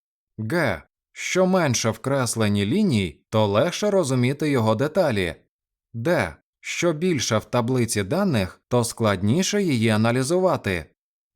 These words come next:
Зупини відео та подумай, яку модель можна застосувати для перевірки кожної з цих гіпотез.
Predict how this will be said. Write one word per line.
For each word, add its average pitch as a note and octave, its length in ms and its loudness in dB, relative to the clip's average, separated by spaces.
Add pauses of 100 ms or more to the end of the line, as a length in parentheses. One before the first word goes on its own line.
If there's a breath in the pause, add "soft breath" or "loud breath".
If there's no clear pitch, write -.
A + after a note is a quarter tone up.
(260)
Зупини C3+ 560 0
відео C3 400 2
та G#2 160 0
подумай, A2+ 640 0 (180)
яку C3 400 0
модель B2 400 0
можна A2 340 2
застосувати A#2+ 1040 -2
для B2 260 -2
перевірки C3 680 0
кожної E3 600 -2
з - 140 -4
цих G#2 220 -2
гіпотез. C3+ 680 -2